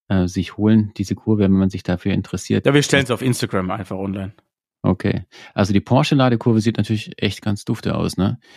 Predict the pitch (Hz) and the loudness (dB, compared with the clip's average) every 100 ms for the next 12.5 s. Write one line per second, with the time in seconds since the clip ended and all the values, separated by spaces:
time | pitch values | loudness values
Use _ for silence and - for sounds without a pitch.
0 | - - - 98 95 98 107 101 92 - | -20 -20 -4 0 2 0 0 2 0 2
1 | 107 107 87 107 110 107 98 85 117 127 | 2 2 2 0 2 2 2 2 2 2
2 | 101 107 120 139 - 104 98 90 87 87 | 0 2 2 2 0 -4 -2 -2 -2 -4
3 | 87 95 143 147 139 131 - 127 131 95 | -6 0 2 4 2 0 0 2 2 0
4 | 92 87 - 90 113 135 131 _ - _ | -2 -2 -2 -2 0 0 -2 _ -20 _
5 | - 104 131 - 139 131 - 95 87 - | -6 0 2 2 2 2 2 0 0 -10
6 | - _ _ - 95 104 98 107 107 - | -20 _ _ -2 0 2 2 4 2 0
7 | 107 110 101 - 98 - - - 95 98 | -4 -4 -4 -6 -8 -6 -8 -2 2 2
8 | 98 90 104 107 95 120 110 - 104 104 | 2 0 2 2 0 0 -2 -2 -4 -2
9 | 98 95 - - 110 110 107 _ - - | -2 -4 -4 -6 2 4 4 _ -20 -20
10 | _ _ - 92 95 92 90 92 87 95 | _ _ 0 0 2 -2 0 2 2 2
11 | 104 92 - 90 87 110 - 104 101 98 | 2 2 2 2 4 2 0 0 0 0
12 | 85 82 - 90 87 | -2 -4 -4 -2 -4